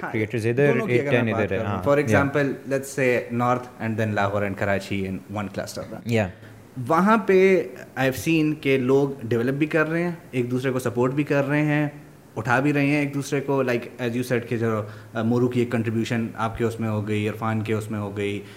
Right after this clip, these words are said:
Speaker 1: آ، اسی طرح جو ہے Arts by واصف ہو گیا،
Speaker 2: ہوں،
Speaker 1: تو وہ
Speaker 2: ہوں۔
Speaker 1: دوسرے کو سپورٹ کرے گا and everything۔ I don't see this happening over here۔
Speaker 2: یار، آ، ف-، یہ تو آپ مجھے بتائیں گے کہ یہاں پہ کیا ہو رہا ہے، because I'm still
Speaker 1: <laughs>
Speaker 2: trying to understand کہ یہاں پہ کریئیٹرز آپ کے،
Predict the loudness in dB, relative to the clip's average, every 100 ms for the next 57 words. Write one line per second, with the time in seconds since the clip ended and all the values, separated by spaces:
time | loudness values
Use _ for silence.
0 | -20 -16 -4 -2 0 -2 0 0 2 0
1 | 0 -2 -2 -2 0 0 -2 -2 0 -2
2 | 0 4 6 6 4 2 0 -4 -4 -4
3 | -2 -2 -2 -2 -2 -4 -4 -6 -6 -8
4 | -12 -18 -20 -20 -20 -2 2 4 4 2
5 | 2 0 2 2 2 2 2 2 -2 -2
6 | -4 -6 -6 -8 -12 -20 -20 -20 -20 -20
7 | -20 -20 -20 -6 2 2 4 6 8 8
8 | 6 -2 -20 _ _ _ _ _ _ -12
9 | -12 -12 _ _ _ -2 2 6 8 8
10 | 8 6 2 0 -2 -2 0 0 2 2
11 | 2 0 0 2 2 4 6 8 8 6
12 | 6 4 2 2 -2 2 2 2 0 -2
13 | 0 0 0 -2 -2 -2 -2 0 2 4